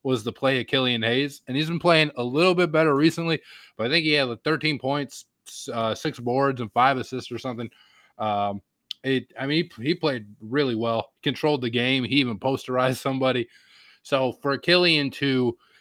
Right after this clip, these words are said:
kind of be turning that corner, it's the second time in, like, a month that he's put the clamps down on Trae Young. I know Trae shot fifty percent, but he only had eighteen shot attempts and scored twenty-one points and had, like, nine assists.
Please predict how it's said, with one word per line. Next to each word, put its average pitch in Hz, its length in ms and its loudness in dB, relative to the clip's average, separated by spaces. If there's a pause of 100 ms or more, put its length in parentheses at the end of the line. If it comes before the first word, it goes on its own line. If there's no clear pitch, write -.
(140)
kind 180 340 6
of 175 140 2
be 165 100 2
turning 156 380 0
that 147 180 0
corner, 139 480 -2
it's 131 140 -6
the 131 120 -8
second 160 340 -2
time 135 280 -2
in, 123 60 -6
like, 120 180 -8
a 98 60 -10
month 113 380 -8 (280)
that 120 160 -2
he's 113 140 -6
put - 200 -8
the 95 100 -14
clamps 131 440 -4
down 127 240 -2
on 120 160 -4
Trae 127 300 -2
Young. 131 260 -2 (300)
I - 20 -4
know 127 180 -2
Trae 120 300 -2
shot 123 400 0
fifty 139 240 -6
percent, 131 460 -8
but 113 160 -4
he 123 80 -2
only 120 180 -4
had 127 220 0
eighteen 123 320 -6
shot 123 240 -2
attempts 120 440 -8
and 107 80 -16
scored 113 280 -6
twenty-one 120 380 -6
points 117 340 -4 (260)
and 120 80 -6
had, 117 140 0
like, 110 160 -2
nine 107 220 -2
assists. - 340 -10